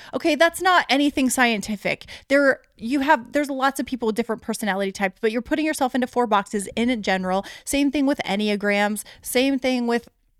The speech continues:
like, I don't know, human design. You're, you're putting yourself in little boxes to make it easier to understand, to communicate. So this is what Jade was doing with the hormone types. But Lane's calling it out as if he's this non-scientific idiot person who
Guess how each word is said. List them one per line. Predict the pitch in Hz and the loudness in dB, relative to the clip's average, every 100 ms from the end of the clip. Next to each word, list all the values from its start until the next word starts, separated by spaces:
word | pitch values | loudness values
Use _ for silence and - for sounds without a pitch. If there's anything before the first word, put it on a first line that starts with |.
| _ | _
like, | 196 196 - _ _ _ - - | -4 -4 -8 _ _ _ -16 -4
I | |
don't | 214 | -2
know, | 196 185 190 | 0 -2 -4
human | 185 240 226 | -2 0 0
design. | 214 202 180 190 - - - | 0 -2 -2 -4 -8 -18 -8
You're, | 240 240 - _ _ _ - | -2 -2 -4 _ _ _ -4
you're | 269 233 - _ _ _ _ | 0 0 -4 _ _ _ _
putting | - 370 | -2 0
yourself | 381 370 330 | 2 2 2
in | 294 | 2
little | 262 254 | 2 2
boxes | 202 208 240 220 | 0 -2 -4 -4
to | 226 | -2
make | 233 | 0
it | 226 | -2
easier | 214 233 269 | -2 -2 2
to | |
understand, | 226 214 190 - 196 185 | 2 2 -2 -2 -2 -4
to | 180 | -6
communicate. | - - - - | -12 -10 -10 -10
So | - | -6
this | 233 381 | -2 -2
is | 440 | 0
what | 403 233 | 0 2
Jade | 214 | 0
was | 185 - | 0 -4
doing | 185 202 - | -2 -2 -2
with | 185 180 | -6 -8
the | |
hormone | 170 180 - | -8 -8 -10
types. | - - - - - - - | -10 -10 -10 -12 -14 -20 -4
But | - 233 - - | -2 -2 -4 -6
Lane's | 226 254 302 302 | -2 0 0 -2
calling | - 247 226 214 | -2 -2 0 0
it | |
out | 196 190 185 | 2 2 0
as | 190 | -2
if | 185 185 | -4 -6
he's | - 196 185 | -6 -6 -4
this | 190 180 | -8 -6
non-scientific | 190 190 214 240 226 226 196 196 190 - - - _ - | -4 -2 -2 0 0 -2 -4 -4 -4 -6 -20 -20 _ -2
idiot | 214 240 240 | 0 2 0
person | - 220 208 202 | 0 -4 -2 -4
who | 185 190 180 | -4 -4 -6